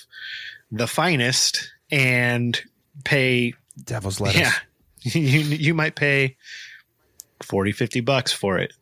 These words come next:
Speaker 1: you know? But proton therapy, dude, that's where it's at <laughs> 'cause it's expensive.
Speaker 2: I'm like,
Speaker 1: <laughs> And it'll make you
Speaker 2: dude,
Speaker 1: sick.
Speaker 2: the concrete walls,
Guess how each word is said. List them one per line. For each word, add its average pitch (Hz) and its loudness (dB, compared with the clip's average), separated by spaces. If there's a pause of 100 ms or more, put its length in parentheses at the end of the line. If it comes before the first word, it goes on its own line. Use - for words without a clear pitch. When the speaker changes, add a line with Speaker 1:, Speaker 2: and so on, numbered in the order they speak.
(100)
Speaker 1:
you 101 -4
know? 95 -2 (1900)
But 131 -2
proton 117 0
therapy, 143 2 (480)
dude, 101 0
that's 82 0
where 95 2
it's 92 -2
at 95 0 (400)
<laughs> - -4
'cause 120 2
it's 110 -2
expensive. 107 0
Speaker 2:
I'm 226 -6
like, 240 0
Speaker 1:
<laughs> - -2
And 123 4
it'll 120 2
make 123 0
you 139 0
Speaker 2:
dude, 202 4
Speaker 1:
sick. 135 2
Speaker 2:
the 170 0
concrete 220 0
walls, 120 -4